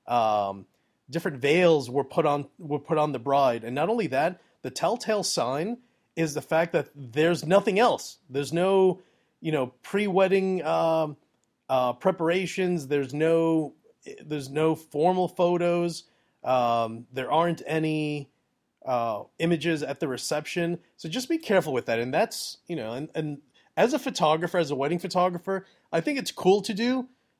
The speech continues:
but I don't do it. I just think that I just, you know, I, I just don't like working with models. I think they drive me nuts. And, but, but as you're going through Google and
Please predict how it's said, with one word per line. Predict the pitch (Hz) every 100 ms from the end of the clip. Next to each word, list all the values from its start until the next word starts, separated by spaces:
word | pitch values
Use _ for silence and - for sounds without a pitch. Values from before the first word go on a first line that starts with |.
| -
but | 127 156 151 139 139 131 _ _
I | 143 180
don't | 214 196
do | 202 226
it. | 226 - _ _ -
I | 147
just | 143 147 -
think | _ 165 156
that | 151 127 113
I | 139
just, | 143 135 - -
you | 147
know, | 110 110
I, | 135 131 _ -
I | 127
just | 131 160
don't | 127
like | 127 139 127
working | 143 143
with | 143 139
models. | 135 143 139
I | 123
think | 127
they | 127
drive | 117 127 120
me |
nuts. | 110 135 147 - _ _ _ _ _ _ -
And, | 123 110 110 107 107 104 104 - - _ _
but, | 139 - - -
but | 135
as | 131 123
you're | 139 202 202 - -
going | 175 180 175 175 165 _ _ _ _ _ _ -
through | 170 175 175 175 175 170 -
Google | 127 170 170 170 170 165
and | - 139 139 135 131 120